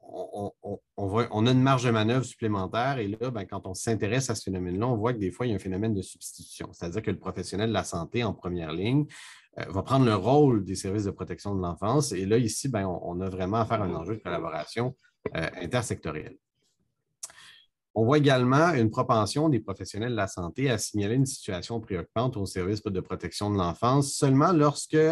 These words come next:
on a des preuves factuelles qui sont collectées ou alors lorsque les risques de maltraitance sont devenus imminents. Et ici, hein, dans, dans les preuves factuelles, on est vraiment dans des preuves qui sont plus objectives, euh, ce qui fait en sorte que les situations,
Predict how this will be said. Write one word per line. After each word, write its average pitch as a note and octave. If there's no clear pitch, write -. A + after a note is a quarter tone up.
on G#2
a A#2
des B2
preuves C#3+
factuelles A#2
qui -
sont F#2+
collectées -
ou F3
alors C3
lorsque A#2+
les G2
risques C#3
de A#2+
maltraitance G#2
sont G#2+
devenus A2+
imminents. A2
Et G#2+
ici, A2
hein, D3
dans, G#2
dans G#2
les G#2+
preuves C#3
factuelles, B2+
on B2
est G2
vraiment G2
dans A#2
des F#2
preuves B2
qui -
sont F#2+
plus C3+
objectives, A2
euh, F#2
ce -
qui -
fait -
en A2
sorte F3
que -
les A2+
situations, C#3